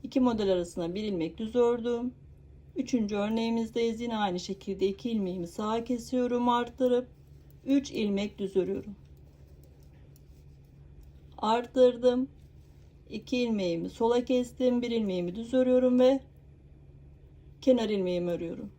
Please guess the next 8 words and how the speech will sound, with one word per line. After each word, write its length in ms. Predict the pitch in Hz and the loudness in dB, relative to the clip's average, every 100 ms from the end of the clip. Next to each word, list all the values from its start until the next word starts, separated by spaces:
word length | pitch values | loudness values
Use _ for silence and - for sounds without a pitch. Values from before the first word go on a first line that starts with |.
| - - - - - - - - - - - - - - - - - - - - - - - - - - - - - - - | -20 -20 -20 -20 -20 -20 -20 -20 -20 -20 -20 -20 -20 -20 -20 -20 -20 -20 -20 -20 -20 -20 -20 -20 -20 -20 -20 -20 -20 -8 2
Modelimizin 720 | 285 285 294 285 277 240 254 | 4 4 4 6 6 4 4
arka 320 | 254 269 285 | 4 4 2
yüzünü 400 | 294 247 240 220 | 0 0 -2 -2
örüp 280 | 202 220 - | -2 -4 -2
tekrar 340 | 285 277 233 | -2 2 0
modelimizin 680 | 220 202 190 190 190 190 185 | 0 -2 -2 -2 -4 -6 -6
ön 240 | - 226 247 | -4 0 0
yüzünde 540 | 240 247 247 247 254 | 0 0 2 2 2